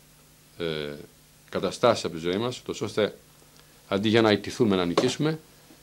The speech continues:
και έτσι με αυτόν τον τρόπο δημιουργείται αυτή η συμφορά στους πολλούς ανθρώπους.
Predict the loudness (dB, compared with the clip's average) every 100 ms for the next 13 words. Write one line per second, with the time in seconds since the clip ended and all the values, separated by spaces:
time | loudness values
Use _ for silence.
0 | 0 0 2 -2 -2 -2 2 2 2 -2
1 | -6 -18 -20 _ _ _ _ _ _ -6
2 | -4 -2 -2 0 -2 -2 -18 _ _ -10
3 | -10 -4 -2 -2 -6 -6 0 0 0 -6
4 | -14 -14 -8 -8 -8 -10 -8 -8 -8 -20